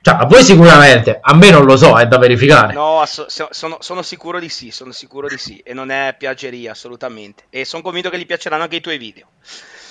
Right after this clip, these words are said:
Speaker 2: E niente, direi che siamo ai saluti, eh, siamo assolutamente nei tempi supplementari della nostra, insomma, che c'è, c'è, c'è, c'è, c'è, abbiamo i tempi supplementari lunghi come durante i mondiali, ecco.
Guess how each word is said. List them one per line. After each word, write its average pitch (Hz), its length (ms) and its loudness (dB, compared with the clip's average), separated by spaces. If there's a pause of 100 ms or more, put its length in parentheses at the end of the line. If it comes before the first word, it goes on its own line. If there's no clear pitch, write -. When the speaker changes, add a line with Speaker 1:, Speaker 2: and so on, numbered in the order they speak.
(760)
Speaker 2:
E 196 480 0
niente, 185 480 -4 (220)
direi 220 220 0
che 214 100 -8
siamo 214 360 -2
ai 214 100 0
saluti, 247 560 -8
eh, 143 520 -8
siamo 151 220 -12
assolutamente 156 640 -10
nei 143 220 -12
tempi 165 420 -12
supplementari 147 920 -4
della 139 200 -8
nostra, 131 840 -6
insomma, 131 300 -14
che 131 80 -20
c'è, 131 180 -20
c'è, - 160 -20
c'è, 165 240 -10
c'è, 175 200 -10
c'è, - 380 -18
abbiamo 185 240 -6
i 220 60 -6
tempi 226 200 -12
supplementari 220 520 -8
lunghi 226 300 -8
come 226 200 -8
durante 214 320 -6
i 202 140 -6
mondiali, 135 540 -10
ecco. - 260 -20